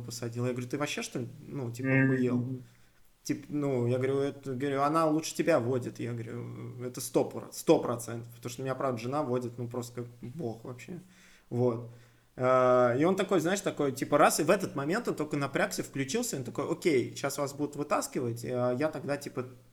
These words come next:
Speaker 1: дорогу перекрою». И вот до момента,
Speaker 2: Мгм.
Speaker 1: пока
Speaker 2: Ну,
Speaker 1: на него
Speaker 2: молодец.
Speaker 1: не наедел,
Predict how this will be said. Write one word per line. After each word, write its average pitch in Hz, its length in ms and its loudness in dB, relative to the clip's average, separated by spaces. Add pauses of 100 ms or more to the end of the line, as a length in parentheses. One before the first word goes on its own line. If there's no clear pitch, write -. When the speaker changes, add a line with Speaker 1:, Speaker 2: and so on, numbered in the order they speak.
(140)
Speaker 1:
дорогу 127 380 0
перекрою». 117 540 -8 (1300)
И 135 80 -2
вот 147 200 4
до 202 160 8
момента, 151 380 4
Speaker 2:
Мгм. 147 60 -4
Speaker 1:
пока - 220 0
Speaker 2:
Ну, 123 60 0
Speaker 1:
на 123 40 12
него - 20 12
Speaker 2:
молодец. 113 280 12
Speaker 1:
не 160 60 6
наедел, 160 480 4